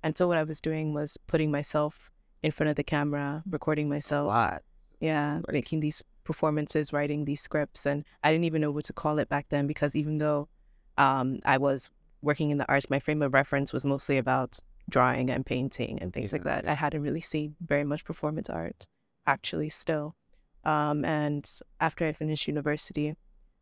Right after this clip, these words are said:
Speaker 1: um, for my first degree, I moved immediately back to Nigeria and I started working, moving through space and also still working with video.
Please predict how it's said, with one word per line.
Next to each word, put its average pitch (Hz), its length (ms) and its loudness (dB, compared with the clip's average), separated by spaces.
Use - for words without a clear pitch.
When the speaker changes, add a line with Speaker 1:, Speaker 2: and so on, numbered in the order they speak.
Speaker 1:
um, 143 280 -2
for 151 120 -4
my 147 140 0
first - 260 -2
degree, 143 320 0
I 143 100 -2
moved 151 360 -4
immediately 147 420 0
back 143 280 -4
to 143 340 -4
Nigeria 147 540 -2
and 147 160 -4
I 151 60 -4
started 147 360 -4
working, 151 600 -4
moving 156 760 0
through 151 300 0
space 147 420 -4
and 147 120 -2
also 151 260 -6
still 160 280 0
working 147 300 -2
with 147 160 -4
video. 151 440 -2